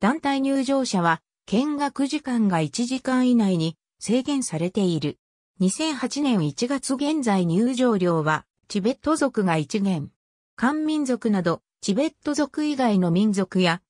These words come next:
外国人は百元となっている。千九百九十四年、周辺の遺跡と合わせて、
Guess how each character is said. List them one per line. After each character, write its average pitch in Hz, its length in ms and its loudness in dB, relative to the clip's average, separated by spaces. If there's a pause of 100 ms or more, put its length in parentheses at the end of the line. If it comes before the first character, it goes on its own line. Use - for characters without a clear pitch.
(160)
外 254 240 2
国 233 300 -2
人 190 180 2
は 156 120 0
百 175 340 -6
元 277 220 -4
と 185 140 -2
な 170 120 2
っ 185 60 0
て - 160 -8
い 143 120 0
る。 131 200 -6 (560)
千 330 320 -2
九 277 240 -2
百 208 280 -4
九 277 240 -2
十 196 220 0
四 156 220 0
年、 175 300 0 (240)
周 269 280 0
辺 311 200 -2
の 294 160 -2
遺 - 20 0
跡 277 340 -4
と 254 120 0
合 247 100 2
わ 254 100 -2
せ 196 140 -4
て、 165 240 -2